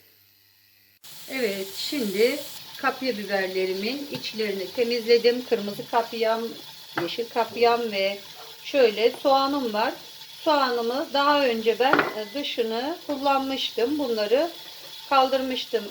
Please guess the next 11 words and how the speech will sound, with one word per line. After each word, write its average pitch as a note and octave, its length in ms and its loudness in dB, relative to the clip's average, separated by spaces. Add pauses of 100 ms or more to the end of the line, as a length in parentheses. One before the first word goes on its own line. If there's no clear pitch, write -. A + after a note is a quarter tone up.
İç - 180 -8
kısımları G#3 560 -6
kalmıştı. C4 640 -2
Şimdi B3+ 320 -4
bunları B3+ 460 0
iyice C#4 420 0
küçük - 420 -12
bir A#3 120 4
şekilde C4 760 0 (540)
doğrayacağım D4 600 2
arkadaşlar. A#3 840 2